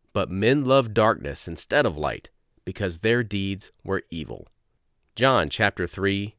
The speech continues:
verse nineteen. What is human sinfulness mean to me?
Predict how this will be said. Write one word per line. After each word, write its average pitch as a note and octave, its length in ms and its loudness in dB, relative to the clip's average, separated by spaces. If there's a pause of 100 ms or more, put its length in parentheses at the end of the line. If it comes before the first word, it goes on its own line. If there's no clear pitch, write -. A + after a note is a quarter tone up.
(120)
verse E2+ 240 -2
nineteen. C#2+ 600 -6 (420)
What D#3+ 220 0
is G3 180 -2
human C3 320 4
sinfulness E2+ 680 -2
mean F#2+ 320 0
to - 120 -6
me? D#2 380 -4